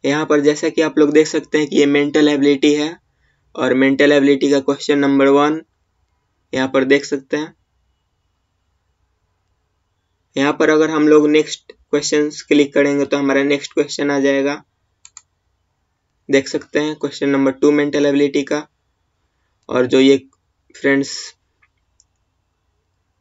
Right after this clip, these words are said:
फ्रेंड्स जो ये, अ, exam है वो देख सकते हैं सेवंथ फरवरी ट्वेंटी वन, मतलब सेवंथ फरवरी टू थाउजेंड ट्वेंटी वन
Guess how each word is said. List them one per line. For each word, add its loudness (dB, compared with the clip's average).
फ्रेंड्स 0
जो 4
ये, 4
अ, 0
exam 2
है -2
वो 4
देख 2
सकते -6
हैं -4
सेवंथ 2
फरवरी 2
ट्वेंटी -2
वन, -2
मतलब -2
सेवंथ -2
फरवरी 0
टू -2
थाउजेंड -2
ट्वेंटी 0
वन 0